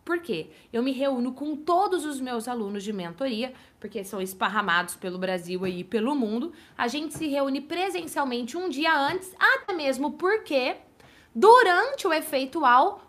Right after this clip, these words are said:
alguns alunos palestram, tá certo? Agora, eu só abro vaga para a mentoria, tem gente que fala assim, "Ai, ano que vem eu quero participar da sua mentoria."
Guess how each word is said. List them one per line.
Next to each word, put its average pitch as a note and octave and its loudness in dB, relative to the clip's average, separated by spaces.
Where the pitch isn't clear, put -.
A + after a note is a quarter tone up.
alguns C4+ 4
alunos C4 -2
palestram, G3 0
tá F3 -6
certo? C4 -4
Agora, A3+ 2
eu D#4+ 2
só A#4 4
abro F#3 4
vaga G3 2
para D#4+ 6
a - 0
mentoria, A#3 -2
tem C4+ -6
gente C#4 -8
que - -18
fala C#4+ -2
assim, C#4+ -8
"Ai, F#4 -2
ano D#4 -4
que E4 -8
vem D#4 -6
eu D#4+ -6
quero E4 -6
participar E4 -4
da D#4 -4
sua E4 -4
mentoria." D#4+ -4